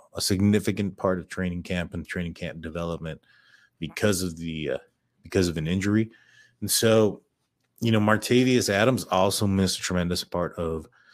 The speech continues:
training camp. However, Mike Tomlin stated in his press conference, "He's been playing better." And when you look at the film and you look at the stats, it's true.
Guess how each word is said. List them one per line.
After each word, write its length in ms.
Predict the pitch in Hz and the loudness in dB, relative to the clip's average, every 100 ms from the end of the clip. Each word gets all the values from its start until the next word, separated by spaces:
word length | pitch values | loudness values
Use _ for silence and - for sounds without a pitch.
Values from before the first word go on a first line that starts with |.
| _ - | _ -2
training 340 | 113 127 110 | 4 4 4
camp. 280 | - 95 92 | 2 0 0
However, 720 | 98 92 95 95 90 92 90 - _ _ _ - | 2 4 4 4 2 2 0 -6 _ _ _ -2
Mike 180 | 90 | -2
Tomlin 360 | - 90 90 90 | 2 2 2 0
stated 360 | - 87 87 80 | -2 -2 -2 -2
in 60 | |
his 100 | 85 | -4
press 280 | - 95 90 | 0 0 0
conference, 600 | - 82 82 101 101 110 | -2 -4 -6 -8 -8 -4
"He's 180 | 104 104 | -2 0
been 200 | 110 107 | 0 0
playing 320 | 104 107 95 | 0 0 0
better." 220 | 82 80 | -2 -2
And 100 | 87 | -2
when 100 | 92 | -2
you 100 | 95 | 0
look 180 | 101 101 | 0 -2
at 60 | 104 | -6
the 60 | |
film 360 | - 101 98 92 | -6 -2 0 0
and 100 | 87 | -2
you 80 | 87 | -4
look 180 | 92 | -4
at 80 | 87 | -6
the 60 | - | -8
stats, 500 | - 85 82 76 - | -6 -6 -6 -8 -14
it's 160 | - | -12
true. 340 | - - 78 | -10 -10 -10